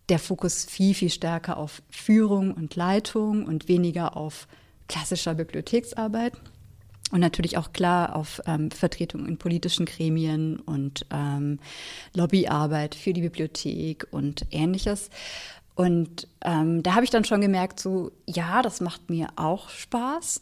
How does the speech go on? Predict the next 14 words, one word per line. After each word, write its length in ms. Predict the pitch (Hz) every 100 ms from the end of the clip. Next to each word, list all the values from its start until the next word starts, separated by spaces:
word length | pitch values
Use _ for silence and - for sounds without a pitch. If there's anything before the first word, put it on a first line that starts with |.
| -
Das 140 | 175
ist 160 | 180 -
auch 160 | 175 185
was, 140 | 170
was 100 | 170
ich 140 | 170
mir 320 | 170 165 160 -
vorstellen 600 | - 180 214 - 233 233
kann. 280 | - 233 226
Und 320 | 180 - - -
dann 480 | - 156 202 208 185
wurde 340 | 190 190 185
die 380 | 175 180 175 170
stellvertretende 1300 | - 175 170 170 180 - 175 165 - 175 170 165